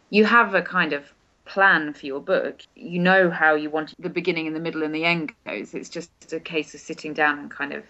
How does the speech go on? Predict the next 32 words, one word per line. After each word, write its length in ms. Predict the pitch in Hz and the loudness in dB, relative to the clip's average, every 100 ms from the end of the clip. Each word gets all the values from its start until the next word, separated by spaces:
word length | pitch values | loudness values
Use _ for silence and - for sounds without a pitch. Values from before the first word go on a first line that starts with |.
| _ | _
pulling 380 | - 170 160 151 | -6 -2 0 0
it 220 | 139 - | -2 -10
together, 500 | - 180 165 - 64 | -12 -2 0 0 -6
and, 320 | 80 143 294 - _ | -8 -8 -10 -16 _
and 160 | - 165 | -10 -2
that's 240 | 165 - | -2 -2
all 140 | 165 147 | -2 0
I 80 | 143 | 0
really 300 | 143 139 139 | -2 -6 -2
do 340 | 151 131 - | -2 -2 -6
with 140 | - 143 _ _ _ 82 | -10 -12 _ _ _ -8
writing 360 | 76 - 69 | -8 -8 -10
the 80 | - | -10
cookbook. 540 | - - - - - - - - _ - - - | -10 -10 -10 -12 -14 -20 -20 -20 _ -20 -20 -2
And 160 | 170 175 | 0 2
then 180 | 170 160 | 2 2
the, 320 | 170 160 156 - | 4 4 4 -4
the 140 | 180 175 | 0 0
actual 340 | - - 160 | 0 -8 -12
practicing 760 | - - - - 180 160 143 | -10 -6 -6 -6 -14 -12 -12
of 100 | 135 | -12
the 80 | 147 | -8
recipes 800 | 156 170 - 147 - - - - _ - | -6 -6 -8 -18 -14 -14 -14 -20 _ -10
is 240 | 160 - _ | -10 -10 _
function, 680 | - 190 156 - - - - _ - | 0 0 0 -6 -12 -12 -18 _ -16
really, 380 | 175 151 151 170 - _ - | -10 -10 -10 -14 -16 _ -8
with 160 | 185 175 | -6 -4
nice 300 | 170 160 - | -2 -2 -4
food 240 | 180 156 | -6 -6
at 80 | - | -8
the 80 | 147 | -8
end. 300 | 156 156 | -10 -14